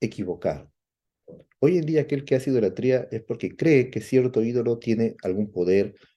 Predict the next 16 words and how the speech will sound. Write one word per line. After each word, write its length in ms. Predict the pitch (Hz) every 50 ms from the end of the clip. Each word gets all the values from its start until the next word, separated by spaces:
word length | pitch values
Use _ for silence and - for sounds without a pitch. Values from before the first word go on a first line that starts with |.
| _ _ _ _ _ _ -
y 80 | 117 101
le 120 | 104 104
va 120 | 101 117
a 20 | 127
ayudar, 360 | 135 120 107 92 73 65 - _ _ _ _ _ _ _ _ _ _ _ _ _ _ _ _ _ -
y 100 | 110 98
le 120 | 92 92
reza. 360 | 92 104 101 98 - - - _ _ _ _ _ _ _ _ _ _ _ - _ _ _ _ _ _ _ _ _ _ _ _ _ _ _ _ _ _ _ _ _ _ _ _ _ -
Pero 340 | 101 95 92 92 90 - -
en 120 | - 92 87
la 120 | 82 92
época 400 | 117 131 - - 160 - 160 151
antigua, 800 | 113 92 82 76 - - 110 113 104 95 87 85 98 143 170 - _ _ _ _ _ _ _ _ _ _ _
la 180 | - 95 92 92
idolatría 920 | 95 95 92 87 87 87 85 82 - - - 156 156 147 143 147 - - _
era 460 | - 143 147 139 123 117 131 170 -